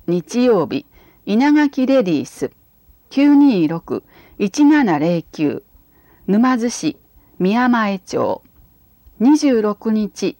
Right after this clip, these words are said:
日曜日、蒲田クリニック、九八八二四八八、三島市文京町。歯科、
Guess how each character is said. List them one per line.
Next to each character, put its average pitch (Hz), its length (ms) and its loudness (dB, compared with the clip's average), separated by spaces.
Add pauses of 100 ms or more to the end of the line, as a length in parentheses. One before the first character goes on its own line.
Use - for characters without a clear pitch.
(120)
日 185 380 -4
曜 190 180 2
日、 - 220 -8 (580)
蒲 302 280 2
田 180 180 -4
ク - 100 -6
リ 170 160 0
ニ 151 140 0
ッ - 40 -20 (160)
ク、 - 160 -12 (680)
九 294 260 2
八 170 320 -8
八 - 400 -12 (300)
二 285 320 4
四 196 240 0
八 - 340 -10
八、 - 400 -10 (460)
三 196 100 -2
島 262 320 0
市 160 160 -4
文 190 300 -2
京 185 260 -2
町。 - 400 -8 (1160)
歯 - 220 -14
科、 220 220 -2